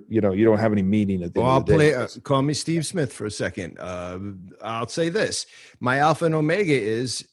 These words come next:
Speaker 2: is basically I was born into the world as a super smart monkey that's meant to do all kinds of things to make the world that I'm gonna give to my kids better.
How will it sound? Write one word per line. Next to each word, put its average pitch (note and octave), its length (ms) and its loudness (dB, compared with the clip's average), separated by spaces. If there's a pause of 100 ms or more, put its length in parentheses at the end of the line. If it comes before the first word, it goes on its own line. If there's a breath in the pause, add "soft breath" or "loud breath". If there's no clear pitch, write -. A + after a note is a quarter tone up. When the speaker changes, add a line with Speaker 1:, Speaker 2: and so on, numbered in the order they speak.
(120)
Speaker 2:
is A2 140 -6
basically C#3+ 480 0
I A2+ 80 2
was A2+ 160 -2
born B2 240 -2
into C3 240 -4
the A2+ 80 -2
world A2+ 340 -2
as G2+ 220 -2 (140)
a G2+ 100 -4
super C3+ 760 -4
smart G#2+ 640 -6 (680)
monkey G#2+ 680 -4
that's G#2+ 240 -6
meant A#2 260 -6
to - 80 -12
do A2+ 240 -6
all A#2 140 -4
kinds C3 320 -6
of A#2+ 80 -8
things G2+ 280 -10
to A2 80 -12
make G#2 220 -6
the G#2 80 -8
world G#2+ 320 -6 (260)
that G#2 100 -6
I'm G#2+ 120 -6
gonna G#2 160 -6
give G2 220 -8
to A2+ 60 -10
my G2+ 140 -4
kids G#2+ 260 -6
better. B2 460 -4